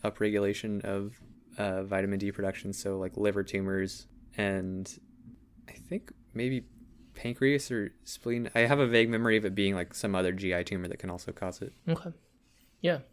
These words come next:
Speaker 2: that's, that's very good, very good answer, very thorough. I appreciate that, as do our listeners. So patients with hypercalcemia, I mean, when someone comes hypercalcemic, there's a broad differential,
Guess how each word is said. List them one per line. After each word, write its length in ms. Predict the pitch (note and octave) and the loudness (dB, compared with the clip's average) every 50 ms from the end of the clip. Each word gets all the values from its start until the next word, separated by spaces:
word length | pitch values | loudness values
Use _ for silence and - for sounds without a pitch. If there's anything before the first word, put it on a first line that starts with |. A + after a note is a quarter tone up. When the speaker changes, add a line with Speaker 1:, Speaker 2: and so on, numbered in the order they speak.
| _ _ _ - | _ _ _ -8
Speaker 2:
that's, 300 | B2 C3+ C3 B2 C3+ C#3 C#3 - | -6 -4 -4 -4 -6 -8 -10 -10
that's 200 | C#3+ B2+ A#2+ B2 | -8 -8 -8 -6
very 320 | B2 - C#3 C3+ B2+ B2+ | -2 0 0 2 2 0
good, 280 | B2 B2 A#2 A#2+ B2+ - | 0 -2 -2 -2 -4 -4
very 220 | - C3 B2 A#2+ | -4 -2 -2 -2
good 140 | A#2 A#2 G#2+ | -2 -2 -2
answer, 340 | G#2+ A2 A#2 - - A#2+ A2+ | -2 -2 -2 -4 -4 -4 -4
very 200 | A2+ A#2 A2+ A2 | -2 -2 -4 -4
thorough. 420 | - - C3+ B2 A#2 A#2 A#2 A2+ - _ _ - _ _ _ _ _ _ _ _ _ _ _ - - - - - | -4 -6 -4 -4 -2 -2 -4 -4 -8 _ _ -20 _ _ _ _ _ _ _ _ _ _ _ -20 -20 -8 -2 0
I 60 | A#2+ | 2
appreciate 480 | A#2+ A#2 - C#3 B2 - C#3 B2+ A#2 | 2 2 0 0 0 0 0 0 0
that, 180 | - B2 B2 C3 | 0 -2 -2 -2
as 180 | D3 C#3 B2+ - | -4 -6 -4 -2
do 140 | C3+ B2 | -2 -2
our 80 | A#2 A#2 | -2 -2
listeners. 500 | B2 A#2 - - B2 A#2 A2+ - - - - - - - - - - - - - - - - _ - - _ _ _ _ _ _ - - - | -4 -4 -4 -2 -2 -2 -2 -4 -8 -10 -12 -16 -20 -20 -20 -20 -20 -20 -20 -20 -20 -20 -20 _ -18 -18 _ _ _ _ _ _ -20 -14 -10
So 360 | - - D#3+ D3+ C#3 C3 - - - D#3+ - - | -2 2 4 4 4 2 -2 -8 -14 -14 -8 -4
patients 320 | E3 E3+ E3 - G3 F3 | -2 -2 0 0 -2 -2
with 80 | D3+ C#3 | 0 2
hypercalcemia, 800 | C3+ B2+ C#3 B2 - A#2+ B2 - - C3 C3 B2+ A#2+ - - - _ - | 2 2 2 0 -2 -2 -2 -2 -2 -2 0 0 -2 -2 -4 -12 _ -6
I 60 | C#3+ | -2
mean, 260 | C3 C3+ C3+ C3 E3+ - - - - - - - - | -2 -2 -2 -4 -8 -12 -16 -20 -20 -20 -20 -16 -8
when 160 | - D3 C#3 | -4 -2 0
someone 220 | - F#3+ G3 G3+ F#3 | 2 4 4 4 4
comes 160 | F3+ D#3+ C3+ | 2 2 2
hypercalcemic, 600 | C#3 C#3 C#3 C3+ - B2 A#2 - B2+ A#2+ B2 A#2 | 2 2 2 2 2 2 2 2 -2 -4 -2 -2
there's 140 | A#2+ A2+ A2 | -2 -2 -2
a 40 | G#2 | 0
broad 220 | - A2+ A2 G#2+ | 0 2 2 2
differential, 640 | A2 G#2+ - - A2 G#2 A2 - - G2+ G2+ G2 | 0 -4 -6 -4 -4 -4 -4 -4 -4 -4 -6 -6